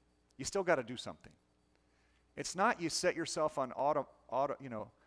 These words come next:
automation and you just kinda, you're robotic. No, no, you gotta put in some effort. And God infuses that effort with his supernatural power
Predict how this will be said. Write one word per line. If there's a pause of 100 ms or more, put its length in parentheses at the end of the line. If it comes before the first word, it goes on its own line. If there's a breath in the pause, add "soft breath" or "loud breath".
(800 soft breath)
automation
and
you
just
kinda, (400)
you're
robotic.
No,
no,
you
gotta
put
in (300)
some
effort. (520 soft breath)
And
God
infuses
that
effort
with
his
supernatural
power